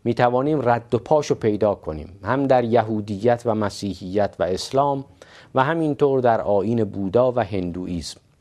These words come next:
در همهٔ این سنت‌های دینی ما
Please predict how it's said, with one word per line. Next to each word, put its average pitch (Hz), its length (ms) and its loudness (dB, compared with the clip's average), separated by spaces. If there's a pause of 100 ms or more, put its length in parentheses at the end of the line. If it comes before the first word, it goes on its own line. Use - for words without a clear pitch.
(1400)
در 131 180 6
همهٔ 156 280 0
این 175 260 4
سنت‌های 131 800 2
دینی 135 560 2
ما 156 320 2